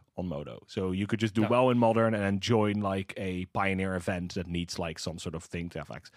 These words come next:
Speaker 1: Oh, yeah, I do know that because some people jam Vintage because the games are really quick.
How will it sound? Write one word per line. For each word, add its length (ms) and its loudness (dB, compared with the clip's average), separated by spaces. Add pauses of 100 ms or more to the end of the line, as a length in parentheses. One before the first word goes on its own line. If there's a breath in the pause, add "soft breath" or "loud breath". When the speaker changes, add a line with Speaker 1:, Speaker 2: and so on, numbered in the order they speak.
(300 loud breath)
Speaker 1:
Oh, 60 4
yeah, 140 6
I 140 6
do 140 6
know 160 6
that 120 2
because 220 -2
some 220 2
people 240 0
jam 500 0 (240)
Vintage 460 2
because 240 -2
the 80 -4
games 280 2
are 40 2
really 160 -2
quick. 340 -8